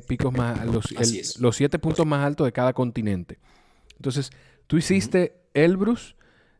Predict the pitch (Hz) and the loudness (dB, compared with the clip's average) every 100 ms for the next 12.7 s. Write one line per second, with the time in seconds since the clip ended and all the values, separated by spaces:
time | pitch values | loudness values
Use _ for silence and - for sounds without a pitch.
0 | _ _ _ 123 123 123 120 117 123 135 | _ _ _ 0 2 4 2 2 0 0
1 | 147 135 131 135 170 190 196 - 135 123 | 0 0 0 2 0 0 -6 -4 -2 0
2 | 120 135 165 180 185 143 127 123 120 117 | 2 2 2 2 2 -2 0 0 0 0
3 | 113 135 165 190 202 - _ 127 127 127 | 2 2 2 0 -2 -8 _ -2 2 2
4 | 123 123 120 113 110 - 120 117 117 107 | 2 0 -2 -4 -6 -6 -6 -4 -4 -2
5 | 127 113 104 92 85 _ _ _ _ _ | 2 2 2 -2 -10 _ _ _ _ _
6 | _ _ 123 123 127 127 123 123 120 - | _ _ 0 2 4 4 4 4 2 0
7 | _ 165 _ - - 135 165 - - 165 | _ -20 _ -20 -6 -2 -2 -4 -4 -2
8 | - 214 - 165 180 196 185 156 151 151 | -2 -6 -4 -4 -2 4 6 6 4 0
9 | 139 131 131 123 - 113 110 101 87 - | 0 0 0 -2 -4 -4 -2 -4 -6 -14
10 | - _ _ _ _ _ - 147 143 143 | -20 _ _ _ _ _ -2 0 2 2
11 | 104 82 _ _ 127 135 127 180 185 196 | 0 -2 _ _ 0 0 4 6 6 4
12 | 190 180 180 147 117 110 87 | 4 2 4 6 4 2 -4